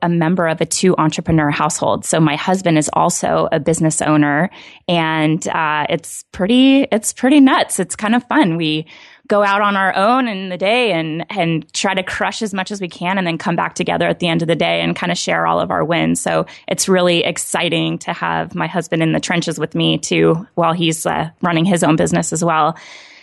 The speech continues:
And yeah, I just, I really love, um, teaching entrepreneurs the best way to promote their businesses using kind of earned and owned media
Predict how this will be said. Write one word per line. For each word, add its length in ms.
And 460
yeah, 200
I 140
just, 320
I 20
really 380
love, 600
um, 240
teaching 320
entrepreneurs 680
the 100
best 320
way 180
to 120
promote 280
their 120
businesses 680
using 440
kind 200
of 100
earned 320
and 180
owned 260
media 520